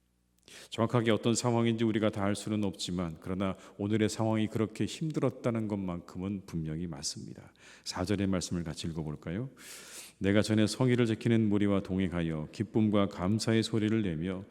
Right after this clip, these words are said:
그들을 하나님의 집으로 인도하였더니 이제 이 일을 기억하고 내 마음이 상하는도다."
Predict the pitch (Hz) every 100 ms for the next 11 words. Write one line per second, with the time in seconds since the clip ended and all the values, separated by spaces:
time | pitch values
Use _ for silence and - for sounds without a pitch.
0 | - - - - 104 104 101 117 117 113
1 | 113 110 - 107 107 101 107 104 95 92
2 | 85 - 85 92 92 - - - 98 101
3 | 104 123 120 123 127 120 110 98 95 -
4 | 78 98 117 123 - 87 87 82 78 78
5 | 76 90 117 123 127 - 87 87 76 73
6 | 69 73 65